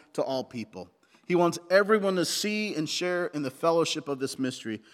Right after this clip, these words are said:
which is the mystery because it was unknown, but God has now revealed it.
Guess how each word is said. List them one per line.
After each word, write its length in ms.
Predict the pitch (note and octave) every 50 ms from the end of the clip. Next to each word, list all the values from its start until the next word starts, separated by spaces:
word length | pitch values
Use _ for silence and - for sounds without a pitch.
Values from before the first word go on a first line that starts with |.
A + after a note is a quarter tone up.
| - - _
which 200 | - C#3+ D3 -
is 140 | C#3+ C#3 A#2
the 80 | - C#3
mystery 520 | C#3 C#3+ D#3 F3 F3 - - - D#3 D3+
because 600 | C#3+ C#3 C3+ A#2+ - - - D#3+ E3 E3 D#3 C#3
it 100 | C3+ C3
was 240 | B2 B2 B2+ A#2+ A#2+ - -
unknown, 640 | C#3+ E3+ F#3 F#3+ F3+ D#3 D3+ D3+ D3 D3 C#3+ C#3+ _ _ _ _ _
but 160 | - B2 A#2
God 220 | G#2 A#2+ A#2+ A#2+ B2
has 180 | B2+ A2 -
now 220 | A#2 A#2 A2+ A#2 A2+
revealed 600 | G#2 G2+ G#2 G#2 G2 F#2 G#2 G#2 G2+ G2 F#2 F2
it. 200 | F2 D#2+ _